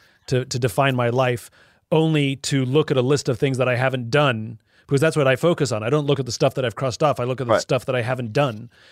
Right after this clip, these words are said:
Speaker 1: But rather, I have a reverse bucket list, which is I keep tra-, I do. I actually keep a list of all the, the ridiculous things that I have done. And then I look at my life and so they go, "God, I can't believe I had the opportunity to do all these things," rather than,
Speaker 2: Right.
Speaker 1: "God, I never got to do those things."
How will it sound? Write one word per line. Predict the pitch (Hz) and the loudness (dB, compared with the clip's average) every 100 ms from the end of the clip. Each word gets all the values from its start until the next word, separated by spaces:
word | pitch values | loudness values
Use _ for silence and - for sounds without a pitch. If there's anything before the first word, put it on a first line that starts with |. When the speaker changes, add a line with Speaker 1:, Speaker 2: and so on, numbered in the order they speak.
| _ - | _ -4
Speaker 1:
But | 143 | 0
rather, | 143 160 160 143 | 4 4 6 4
I | 135 131 - | 4 2 -4
have | 127 135 | -4 0
a | |
reverse | 131 127 175 | 2 4 2
bucket | - 131 120 | 2 -2 -2
list, | 127 113 - | -4 -6 -6
which | 131 123 | -4 -2
is | 123 - | -4 -4
I | 139 | -4
keep | 156 147 | -4 -6
tra-, | - 160 151 | -4 -4 0
I | 143 | 2
do. | 170 180 | 2 2
I | 110 | 2
actually | 123 147 151 | 0 -2 -4
keep | - 151 | -6 -2
a | 160 | 0
list | 135 147 | 0 0
of | 131 | -2
all | |
the, | 135 120 _ - | 0 -2 _ -14
the | 147 | -6
ridiculous | 131 120 143 147 139 | -4 0 -2 0 -4
things | 135 135 | -2 -4
that | 117 | -2
I | 120 | -2
have | 107 - 185 180 | -4 -4 -4 -4
done. | 120 101 - 131 - _ _ _ _ _ _ - | -4 -6 -6 -16 -20 _ _ _ _ _ _ -4
And | 147 | 0
then | 151 | 4
I | 147 | 4
look | 156 160 - - - | 2 0 -4 -12 -4
at | 156 | -2
my | 147 139 | 0 2
life | 156 185 156 | 4 2 0
and | 127 | -6
so | 135 | -6
they | 147 | -4
go, | 147 139 _ - | -2 -4 _ -4
"God, | 208 190 | 0 0
I | 139 | -2
can't | 160 160 | -4 -6
believe | 156 147 | -4 -4
I | 143 | -4
had | 139 143 | -2 -4
the | 143 | -4
opportunity | 135 139 147 131 | -6 -6 -8 -8
to | |
do | 127 147 | -4 -4
all | |
these | 135 117 110 | -4 -8 -8
things," | 127 117 | -10 -6
rather | 127 127 123 | -2 -2 -2
than, | 123 120 | -6 -4
Speaker 2:
Right. | 101 | 0
Speaker 1:
"God, | 139 | 0
I | 123 | 0
never | 123 127 120 | -4 -6 -6
got | 123 | -8
to | 120 | -8
do | 120 | -8
those | 120 113 - | -6 -6 -6
things." | 123 113 - | -10 -10 -20